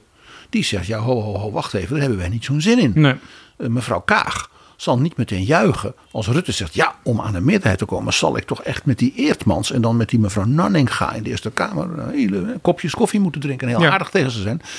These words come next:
Speaker 1: En Wopke Hoekstra, die zal in het kabinet niet meteen juichen als die zegt: "Ja, maar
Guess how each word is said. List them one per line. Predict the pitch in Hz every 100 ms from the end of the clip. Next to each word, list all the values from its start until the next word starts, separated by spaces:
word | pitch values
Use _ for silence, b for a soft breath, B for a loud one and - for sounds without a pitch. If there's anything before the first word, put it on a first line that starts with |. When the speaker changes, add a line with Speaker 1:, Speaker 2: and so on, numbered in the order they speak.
| B B B
Speaker 1:
En | 170 156 151
Wopke | - 110 165 180 127
Hoekstra, | 185 294 - 151 - b b b b
die | 277
zal | 151
in | 110
het | 113
kabinet | - 113 117 104 95
niet | 120
meteen | 104 175 226
juichen | 147 107 - - 104
als | 98
die | -
zegt: | 113 120 - b b b -
"Ja, | 135 92
maar | 117